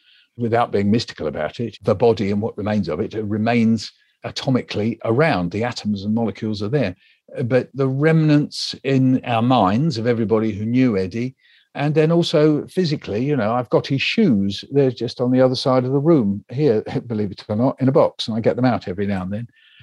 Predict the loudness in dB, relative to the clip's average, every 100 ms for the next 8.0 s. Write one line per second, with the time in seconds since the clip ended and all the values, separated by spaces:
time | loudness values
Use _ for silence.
0 | _ -4 2 4 4 2 0 -4 -2 -8
1 | -4 -2 0 -2 -4 -8 -8 -10 -12 -12
2 | -8 -6 -6 -6 -6 -6 -6 -8 -6 -4
3 | -2 -2 -4 -2 -4 -4 -10 -8 -12 -14
4 | _ _ _ -12 -8 -8 -4 -2 0 0
5 | -2 -4 -2 -2 -2 -8 _ _ _ _
6 | -10 -8 -4 -4 -4 -2 -2 -4 2 2
7 | 2 4 4 4 0 0 -2 0 -6 -6